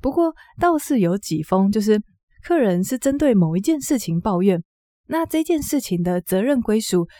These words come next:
我也在其中之一。像这个样子，有两三个人要承担责任的客诉，我记得我好像收过两件吧。那在前几天，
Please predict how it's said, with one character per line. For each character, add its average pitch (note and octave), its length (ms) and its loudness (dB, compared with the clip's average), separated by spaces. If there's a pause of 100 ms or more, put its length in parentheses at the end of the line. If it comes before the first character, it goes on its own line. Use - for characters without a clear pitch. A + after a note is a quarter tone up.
(140)
我 G#3 160 4
也 D4+ 160 2
在 F3+ 140 0
其 E3 160 -8
中 F3 200 -2
之 E3+ 200 -4
一。 F3 220 -2 (840)
像 E4+ 280 0
这 F4 100 -4
个 D4+ 100 0
样 D4 200 0
子， F3+ 220 -2 (240)
有 G3 200 2
两 F3 200 0
三 B3+ 200 -2
个 D4 120 0
人 F3+ 220 0
要 B3 160 0
承 F#3 320 -2
担 A3 240 0
责 F3 220 -2
任 G#3 180 2
的 F3+ 160 -2
客 A#3 260 -2
诉， G3+ 280 -2 (360)
我 A3+ 100 2
记 F4 160 2
得 G3 160 2
我 G3+ 40 2
好 F3 180 -6
像 A#3 180 0
收 G#3+ 200 -2
过 G#3+ 220 -2
两 E3 300 -4
件 F3+ 220 2
吧。 E3 200 -6 (800)
那 G3 260 0
在 A3+ 140 0
前 F3+ 260 -2
几 G3 140 0
天， F#3+ 260 0